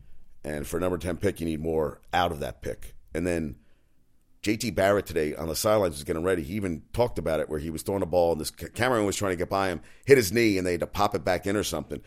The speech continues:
He got hurt at the end of the game. They're losing to Michigan fourteen nothing, so you think finally he's gonna get a win, Harbaugh, against the, the Ohio State. Well, they get outscored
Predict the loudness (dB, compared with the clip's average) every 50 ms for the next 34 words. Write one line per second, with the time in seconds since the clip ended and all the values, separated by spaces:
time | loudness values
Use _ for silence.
0 | -16 -20 -18 -12 -2 0 0 2 4 4 2 2 2 -2 -2 -2 -2 -2 -4 -4
1 | -4 -4 -4 -6 -8 -10 -16 -18 -18 -16 -16 -16 -18 -18 -6 0 2 2 4 6
2 | 4 4 6 4 4 4 4 4 4 4 2 2 0 -2 -2 0 0 0 2 2
3 | 0 0 2 2 2 0 0 -4 -4 -2 -2 -2 -2 0 0 0 -2 -2 -2 -2
4 | 0 2 2 2 2 2 0 0 -2 -2 -2 -2 -2 0 0 0 0 2 2 2
5 | 0 0 -2 -4 -8 -12 -16 -20 -20 -20 -20 -20 -20 -20 -20 -20 -20 -20 -20 -20
6 | _ _ -20 -20 -20 -20 -20 -20 _ _ _ -20 -20 -20 -20 _ _ _ _ _
7 | -20 -14 -4 0 2 2 2 4 2 2 2 2 0 -2 -2 0 2 2 2 2
8 | 0 -4 -10 -12 -12 -16 -20 _ _ -14 -10 -6 -6 -4 -4 -6 -6 -6 -8 -8
9 | -10 -12 -18 -20 _ -20 _ _ _ _ _ _ _ -20 _ -20 _ _ -20 -20
10 | -20 -20 -20 -20 -14 -6 -4 -4 0 2 4 4 4 2 0 -2 -2 -4 -4 -4
11 | -2 0 0 0 0 -2 -2 0 0 -2 -2 -4 -4 -2 -2 -2 -2